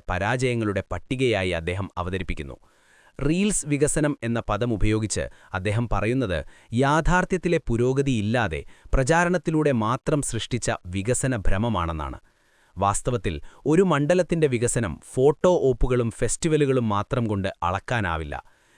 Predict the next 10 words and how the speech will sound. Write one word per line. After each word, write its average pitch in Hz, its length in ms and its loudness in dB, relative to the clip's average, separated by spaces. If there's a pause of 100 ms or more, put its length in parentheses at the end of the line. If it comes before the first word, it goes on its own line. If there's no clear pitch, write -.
ബേപ്പൂർ 131 520 2
പോലുള്ള 127 400 4
ചരിത്രപരമായ 120 880 0
തീരപ്രദേശത്ത് 107 880 -2 (300)
വ്യവസായങ്ങളും 151 840 2
മത്സ്യബന്ധന 139 600 0
മേഖലയുമാണ് 110 800 0
സാമ്പത്തിക 98 600 -2
ശ്വാസകോശം. 82 680 -2 (520)
എന്നാൽ 117 280 0